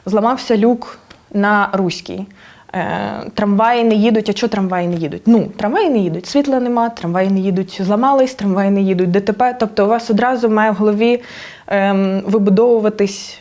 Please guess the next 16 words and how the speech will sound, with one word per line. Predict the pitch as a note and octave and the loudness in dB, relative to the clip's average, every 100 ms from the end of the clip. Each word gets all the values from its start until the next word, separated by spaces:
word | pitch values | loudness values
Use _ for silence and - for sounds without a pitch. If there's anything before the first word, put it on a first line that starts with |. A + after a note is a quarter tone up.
| - | -16
якісь | - F#3 - | -8 -8 -6
причинно-наслідкові | G3+ - A3+ A3 G3+ G3 G#3+ G#3 - G3+ G3+ G3+ | -4 0 0 2 0 -2 -4 -4 0 0 2 0
історії. | - - - G3 F3 D#3 F3 - - - - | -2 -6 -2 0 2 0 -4 -8 -16 -10 -4
Бо | |
це | C4 E4 | 0 2
дуже | D#4 C#4 | 4 2
важливо, | B3+ A#3 A3 | 0 2 2
насправді. | F3+ F#3 - G3+ G3 G3+ G3+ | 0 -4 -2 0 2 0 -2
Ті, | - C#4+ | -2 -2
хто | - - B3+ B3 A#3 - - _ _ - | -2 0 2 4 0 -8 -20 _ _ 0
багато | A3 A3+ B3 A3 | 0 2 -2 -4
швидко | - A#3+ - - | -4 -4 -4 -4
хапають, | A#3+ C#4 D#4+ E4 D#4 - - _ | -2 2 4 4 2 -4 -18 _
швидко | - - - A3+ A#3 | -12 -6 0 0 0
багато | G#3 A3+ A3+ G#3+ | 0 0 0 2
знають, | A3 C#4 D4+ D4 C#4+ - | 2 2 4 4 2 -2